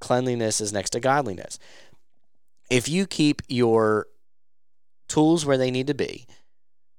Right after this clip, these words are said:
right? They're clean, organized, and where they need to be. You can easily reach up, grab 'em, go. You don't have to think about it, right? It's just, it's emotion for you at that rate, and you're thinking about the next thing. "Okay,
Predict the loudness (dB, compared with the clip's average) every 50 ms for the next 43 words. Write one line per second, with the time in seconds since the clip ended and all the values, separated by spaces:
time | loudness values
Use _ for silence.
0 | -20 -20 -20 -20 -10 -2 0 0 0 0 -2 -4 -6 -4 -2 0 0 0 0 -2
1 | 0 0 0 2 2 2 2 2 2 0 -2 -6 -8 -8 -2 0 0 2 2 0
2 | -2 -2 -4 -4 -6 -6 -6 -8 -8 -10 -16 -14 -14 -10 -10 -8 -6 -4 -4 -2
3 | -2 -2 0 0 0 0 2 0 0 0 0 2 4 4 4 4 2 -2 -4 -2
4 | 2 2 2 2 0 -2 -4 -4 -4 -4 -6 -8 -10 -12 -12 -12 -6 -2 -2 -2
5 | 0 -2 -4 -4 -4 -6 -8 -10 -12 -12 -4 -2 0 0 0 -2 -4 -4 -2 0
6 | 0 0 -2 -2 -8 -16 -20 -20 -20 -4 -2 -2 -2 -2 -6 0 2 2 2 2
7 | -2 2 4 4 6 6 4 2 0 0 -2 -6 -8 -10 -10 -10 -10 -10 -12 -12
8 | -12 -10 -6 -6 -6 -6 -4 -6 -6 -6 -4 -4 -6 -4 -4 -4 -4 -4 0 0
9 | 0 0 0 0 0 2 4 4 2 2 0 -2 -2 -2 -2 -2 0 0 0 0
10 | 0 -2 -4 -2 0 0 -2